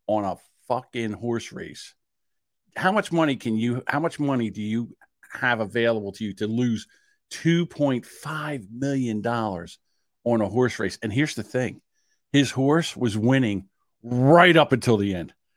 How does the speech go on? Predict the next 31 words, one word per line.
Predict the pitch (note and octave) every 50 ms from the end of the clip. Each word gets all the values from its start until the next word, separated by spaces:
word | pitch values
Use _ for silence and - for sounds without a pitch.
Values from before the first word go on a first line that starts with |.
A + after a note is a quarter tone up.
| _ _ _ _ _ _ _ _ _ _ -
<laughs> | A#2+ C3 C3+ C#3 D3 D#3 D3 - - - - - - - - - - G3+ - - -
And | - C#3+ E3+ C#3+ C#3 -
this | C3 C3 E3 D#3 - - -
other | E3+ G#3+ C4 G#3+ D#3
horse, | B2+ B2+ A2 F#2+ G2+ G2 A#2 - - - _ _ _ _ _ _ _ _ _ _ _ _ _ _ _ -
Rich | C3+ F3+ C4+ - - -
Strike, | - - - F#2+ F2+ F#2 F#2+ F#2 - _ _ _ _ _ _ _ _ _
was | - D3+ C3+ D3+
an | D#3+ D#3 - _
eighty | - E3 F#3+ G#3+ A3+ A#3 A#3+ A3
to | G#3+
one | F#3+ G3 G3 G3 G3 F3+ F3 - - _ _ _ _ _ -
long | C#3+ D#3 D#3+ E3+ F3 F#3 F3
shot, | - - - A2 E2+ D#2 D2 - _ -
the, | C3 C3
the | C3+ C3+ B2 B2 B2 E3+ D#3+ D3 C#3+ A2 A#2 B2 - _ _ _ _ _ _ _ C#3
worst | C3+ C#3 F3+ G3+ A#3 A#3 - -
horse | E3 G3 G#3+ A3 G#3+ G#3
on | G3+ G3 F#3
the | F3 D3+
track. | - - - E3 E3+ C#3+ - - - - - _ _ _ _ _ _ _ _ _ _ _ _ _ _ _ -
And | D3 D3 D3 E3
that | F#3+ C4 C4+ A3+
horse | F#3 G3+ F#3+ F3+ F3 E3+ E3
came | - - - D#3+ D3+ C#3+ C#3 C#3 C3+ C3+ C#3 C3+ _ _ _ _ _ _ _ _ _ _ _ _
from | - - - D3+ C#3+ C3+
the | C3 A#2+
back | - - _ G#3+ G3+ A#3 B3+ B3 B3
of | G#3+
the | G3+ F#3+
pack | - - - F3+ D#3+ D3 C3+ C3 C3+ - - -